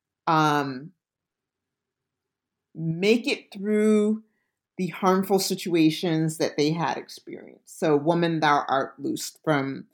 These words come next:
that, whatever that may be, from poverty, from, um, disability, from, um, from joblessness, from sexual violence, from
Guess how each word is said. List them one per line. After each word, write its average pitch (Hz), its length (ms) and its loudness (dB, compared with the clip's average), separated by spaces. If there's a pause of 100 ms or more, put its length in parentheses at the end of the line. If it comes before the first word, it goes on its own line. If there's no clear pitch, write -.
(260)
that, 147 360 2
whatever 151 380 0
that 147 240 -2
may 131 100 -12
be, 104 340 -14
from 156 200 -4
poverty, 131 760 -2
from, 143 540 -4 (580)
um, 143 800 -2
disability, 165 1080 -2
from, 147 920 -2 (680)
um, 143 500 -10 (1200)
from 180 200 2
joblessness, 156 1160 -2
from 147 540 0
sexual 175 560 0
violence, 110 680 -2
from 143 720 -2